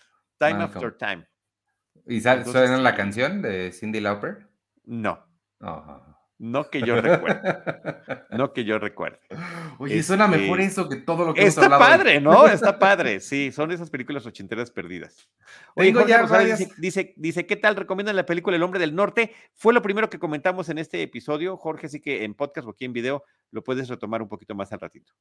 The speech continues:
Speaker 1: Time After Time, ahí está José Roberto Landaverde. Gracias, Robert, este, por por, eh, recordarnos
Speaker 2: Ya
Speaker 1: el
Speaker 2: van
Speaker 1: nombre de
Speaker 2: dos
Speaker 1: la
Speaker 2: que me
Speaker 1: película.
Speaker 2: recomiendas aquí muchísimo, que se me antojan muchísimo y no, este, y no he visto. Bueno, una es esta y la otra es, no me acuerdo cómo se llama, y la tengo,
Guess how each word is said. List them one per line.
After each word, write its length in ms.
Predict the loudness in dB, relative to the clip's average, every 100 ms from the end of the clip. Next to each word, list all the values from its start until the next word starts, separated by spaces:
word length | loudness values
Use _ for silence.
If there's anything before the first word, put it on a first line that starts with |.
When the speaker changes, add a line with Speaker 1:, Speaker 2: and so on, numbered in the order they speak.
| _ _ 0
Speaker 1:
Time 240 | 2 4
After 280 | -2 -4 -4
Time, 180 | -4 -4
ahí 40 |
está 180 | -6 -8
José 200 | -10 -10
Roberto 300 | -6 -8 -6
Landaverde. 400 | -8 -8 -10 -8
Gracias, 340 | -6 -6 -6 -10
Robert, 240 | -12 -14 _
este, 400 | -16 -16 -16 -14
por 200 | -12 -14 _ _ _ _ _ -8
por, 180 | -6 -4
eh, 340 | -4 -6 -4
recordarnos 840 | -6 -4 0 0 0 -6 -14 -20 _ -6
Speaker 2:
Ya 180 | 0 2
Speaker 1:
el 100 | 2
Speaker 2:
van 20 |
Speaker 1:
nombre 180 | 4 2
de 40 |
Speaker 2:
dos 60 | 2
Speaker 1:
la 20 |
Speaker 2:
que 80 | 0
me 140 | 0
Speaker 1:
película. 0 |
Speaker 2:
recomiendas 560 | 0 -2 -2 -2 -2 -4
aquí 240 | -6 -4
muchísimo, 880 | -6 -6 -8 -10 -8 -4 -4 -6 -8
que 200 | -8 -6
se 140 | -6
me 60 | -6
antojan 320 | -6 -6 -6
muchísimo 680 | -6 -6 -8 -8 -10 -10 -8
y 80 | -6
no, 260 | -6 -4 -6
este, 300 | -6 -6 -4
y 160 | -4
no 100 | -4
he 60 | -4
visto. 200 | -6 -6
Bueno, 240 | -4 -2 -4
una 180 | -2
es 100 | -2
esta 360 | -4 -2 -2 -2 -8 _ -6
y 80 |
la 140 | 2 2
otra 200 | 2 -4
es, 100 | -4
no 60 | -8
me 60 |
acuerdo 160 | -8 -6
cómo 120 | -6
se 80 | -4
llama, 160 | -2 -2
y 20 |
la 120 | -2
tengo, 600 | -4 -4 -4 -4 -8 -20